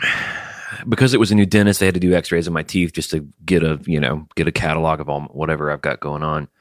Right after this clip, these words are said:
But it was this one I'd never done before. It's this huge machine, these x-rays that swivel around your head, but you bite onto this thing and there's a fucking mirror, like, two feet from your face.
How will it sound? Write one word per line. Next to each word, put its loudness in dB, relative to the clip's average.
But 4
it 8
was 6
this -2
one 4
I'd 2
never 2
done 2
before. 0
It's -6
this -6
huge 0
machine, 0
these 0
x-rays 2
that -2
swivel 2
around 0
your -2
head, 2
but -6
you -6
bite 2
onto 0
this -4
thing -2
and 4
there's 4
a -2
fucking 0
mirror, 4
like, -4
two 0
feet -2
from -4
your -2
face. -2